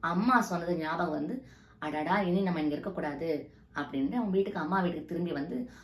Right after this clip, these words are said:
அம்மாட்ட வந்து கேக்குறானா, "அம்மா, நீ சொன்னது கரெக்டா தான் இருந்தது, நான் இத்தனை நாள் இருந்தது தப்புதான், மூணு நாள் தான் நான் விருந்துக்கு இருந்திருக்கணும், மூன்று நாள் தான் விருந்து கிடைக்கும், நீ சொன்னது கரெக்ட் தான், எனக்கு வந்து அனுபவ பாடம் நீ கொடுத்துட்ட"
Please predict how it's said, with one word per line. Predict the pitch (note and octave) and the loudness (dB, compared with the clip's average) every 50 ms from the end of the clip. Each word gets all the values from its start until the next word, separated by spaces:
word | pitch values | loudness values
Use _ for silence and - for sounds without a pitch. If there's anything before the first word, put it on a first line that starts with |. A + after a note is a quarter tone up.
| - - - | -16 -6 -2
அம்மாட்ட | E3 F3 G3 A3+ A3+ F3+ | 2 4 6 6 6 4
வந்து | E3+ D3+ D#3+ F3 | 2 0 -2 -4
கேக்குறானா, | F3 E3+ D#3+ - D#3 D3+ D3 D3+ D#3 E3 - - - - - - - | -4 -4 -4 -4 -4 -4 -4 -6 -8 -10 -12 -18 -20 -20 -20 -16 -8
"அம்மா, | - F3 A#3 A#3+ | -2 2 2 4
நீ | G#3 F#3 | 4 2
சொன்னது | F3 - E3+ E3 G3+ A3 G#3 F#3+ | 0 -2 -2 0 2 2 2 0
கரெக்டா | - - D#3 D3+ - F#3 F3 | -2 -4 -6 -6 -2 0 2
தான் | F3 F#3+ | 4 4
இருந்தது, | F3+ D#3+ D3 D3 D3 C#3 D3+ D#3 D3+ - - | 4 2 0 -4 -6 -6 -6 -8 -8 -6 -4
நான் | D#3+ D3 | -4 -2
இத்தனை | C#3 - F#3 F3 F3 | -2 0 2 4 4
நாள் | F#3 G#3+ | 6 6
இருந்தது | G3+ F3+ F3 F#3 F3+ - E3 D3+ | 4 4 2 0 -2 -2 -4 -6
தப்புதான், | - - G3 F3 E3 D#3 - D3 | -6 -4 -4 -2 -2 -2 -2 0
மூணு | F3+ B3 C4+ C4 B3 | 4 6 6 8 8
நாள் | A3+ G#3 G3+ G3 | 6 6 6 4
தான் | F3+ - A3+ | 4 4 2
நான் | G#3 F#3 F3+ F3 | 2 2 2 2
விருந்துக்கு | F3 F#3 F3+ G3+ F#3+ F#3+ - E3 | 2 2 2 4 2 2 0 -2
இருந்திருக்கணும், | D#3 D#3+ D#3 E3 - - D#3 D3 D3+ D3 C#3+ C#3 - - - - - - - - | -4 -4 -2 -4 -4 -4 -4 -2 -2 -2 -4 -6 -8 -16 -20 -20 -20 -18 -8 -2
மூன்று | G3+ A#3+ B3+ B3 | 2 4 4 4
நாள் | A3 G#3+ G#3 G3 | 6 4 4 4
தான் | F#3+ A#3 A3 | 4 2 2
விருந்து | G3 F3+ F#3 G3+ F#3 | 2 4 4 2 0
கிடைக்கும், | F3 D#3 D#3 - - D3+ D3+ D#3+ | 0 -2 -4 -4 -4 -4 -4 -2
நீ | E3+ | -2
சொன்னது | F3 - F3+ F3 F#3+ - F#3+ - - | -4 -2 -2 0 0 0 0 -2 -4
கரெக்ட் | E3 D#3 D3+ - - D3+ | -6 -8 -6 -6 -6 -4
தான், | D3+ D3+ D3 - - - - - - - - - - | -4 -4 -6 -6 -10 -18 -20 -20 -20 -20 -20 -6 0
எனக்கு | - G3 G#3+ G#3+ A3+ G#3+ | 2 4 4 4 2 0
வந்து | G3+ G#3+ B3 C4+ | 0 2 4 4
அனுபவ | A3+ F#3+ D3+ F3 A3 B3+ B3+ C#4 C4 B3 - | 4 6 6 6 6 6 6 6 6 6 6
பாடம் | - F3+ F3 E3+ D#3+ | 4 2 2 2 2
நீ | D#3 | 0
கொடுத்துட்ட" | D3 - - D#3+ - - - D3 D#3 D3+ D3 | -2 -4 -4 -6 -4 -4 -2 -2 0 0 0